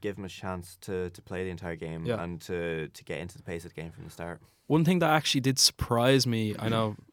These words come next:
Speaker 2: I know Billy's supposed to ask the questions, but I'm gonna, I'm gonna steal this. Um, Jurgen Klopp named pretty much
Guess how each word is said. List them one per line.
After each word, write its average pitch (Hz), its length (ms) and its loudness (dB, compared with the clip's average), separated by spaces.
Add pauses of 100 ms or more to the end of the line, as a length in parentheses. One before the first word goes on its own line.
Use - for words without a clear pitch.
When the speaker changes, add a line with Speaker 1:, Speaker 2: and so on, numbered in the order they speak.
Speaker 2:
I 113 60 -2
know 113 100 2
Billy's 107 280 2
supposed 107 200 0
to 110 60 2
ask 98 240 2
the - 40 -8
questions, 113 420 -2
but 110 120 -2
I'm 107 80 -2
gonna, 110 320 -2
I'm 107 240 -2
gonna 107 240 -2
steal 110 320 -2
this. 117 320 2 (840)
Um, 123 560 4 (200)
Jurgen 156 320 8
Klopp 143 380 8 (160)
named 117 420 6
pretty 120 240 6
much 113 300 4